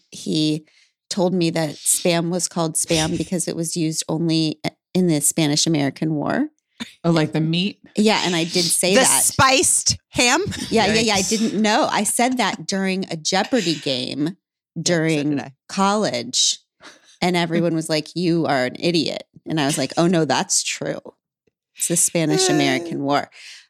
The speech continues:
Speaker 1: So anyway, what's up? How's everybody doing?
Speaker 2: I'm good. I just had a really, I've had a morning. You, you have thrown your back out a,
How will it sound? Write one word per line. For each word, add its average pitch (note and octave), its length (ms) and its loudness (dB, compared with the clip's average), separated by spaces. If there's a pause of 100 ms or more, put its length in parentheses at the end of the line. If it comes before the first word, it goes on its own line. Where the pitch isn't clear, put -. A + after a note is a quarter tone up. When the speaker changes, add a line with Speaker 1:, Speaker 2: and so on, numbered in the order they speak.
Speaker 1:
So - 260 2
anyway, A3 640 2 (160)
what's A4+ 260 0
up? C5+ 140 4
How's F#4 200 2
everybody A4 360 2
doing? B3 760 2
Speaker 2:
I'm A#3 200 4
good. F3 360 6
I G3 120 2
just G#3 180 0
had G3+ 160 2
a D#3+ 60 2
really, D#3 520 2
I've D3+ 140 -2
had E3 200 2
a C#3+ 40 2
morning. A3+ 560 2 (460)
You, F3 400 4 (160)
you F3+ 180 4
have D#3+ 460 2
thrown D#3+ 220 0
your C#3+ 120 4
back G3+ 320 0
out G3+ 380 -2
a, F#3+ 100 0